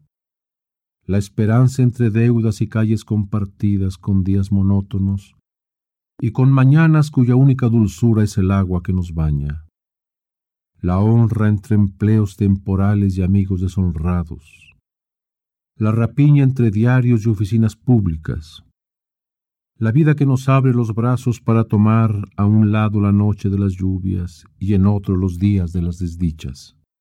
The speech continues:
Mas cierta vez, comiendo un persimonio de mi pueblo,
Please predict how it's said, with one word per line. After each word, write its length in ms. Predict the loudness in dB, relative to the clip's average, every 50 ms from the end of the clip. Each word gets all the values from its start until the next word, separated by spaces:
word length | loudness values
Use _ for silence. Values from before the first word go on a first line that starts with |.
| _ _ _ _ _ _ _ _ _ _ _ _ _ _ _ _ _ _ _ _ _ _ _ _ _ _ _ _ _ _ _ _ _ _ _ _
Mas 180 | -2 -2 -2
cierta 380 | 2 0 0 0 0 0 -2 0
vez, 300 | 2 2 0 0 0 -2
comiendo 460 | -2 -2 0 2 4 4 2 2 2
un 160 | 0 0 0
persimonio 640 | -2 -6 -6 -4 -4 -2 0 2 2 2 2 2 0
de 80 | -2 -2
mi 100 | -4 -4
pueblo, 640 | -6 -8 -6 -6 -4 -4 -6 -6 -8 -8 -10 -14